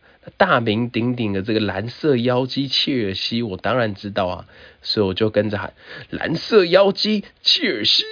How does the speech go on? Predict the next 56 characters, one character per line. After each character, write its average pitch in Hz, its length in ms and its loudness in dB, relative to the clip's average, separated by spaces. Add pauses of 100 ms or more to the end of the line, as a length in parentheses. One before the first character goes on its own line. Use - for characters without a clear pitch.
(500)
英 180 240 0
雄 170 380 -2
可 - 240 -4
以 196 180 -2
受 - 300 0
委 220 320 -4
屈， - 180 -2 (460)
但 196 220 4
不 - 180 -4
能 269 200 -8
踩 - 300 -2
我 330 260 0 (200)
切 269 480 -2
尔 135 200 -8
西。” - 220 -2 (920)
然 80 120 -8
后 101 140 -2
我 90 140 -4
们 98 160 -4
就 113 180 4
一 - 20 0
起 85 220 -6
大 90 220 -2
笑 90 180 -2
了 78 80 -4
起 - 180 -8
来。 - 280 -18
他 123 80 -10
说 170 180 -2
，“老 156 140 -4
师， - 160 -6
你 202 100 2
也 190 120 2
知 - 180 -14
道 180 260 2
哦？” 104 240 -2 (240)
我 113 160 -4
说 147 160 -2
，“对 160 240 6
啊。” 143 240 2 (300)
然 104 160 0
后 113 40 6
当 135 280 2
他 139 200 0
打 117 220 -6
出 123 180 0
红 107 220 -6
色 117 240 4
牌 98 160 -2
的 95 100 -2
时 107 200 -6
候， 113 120 0
我 98 100 0
就 107 120 -2
会 110 60 2
喊 - 180 -6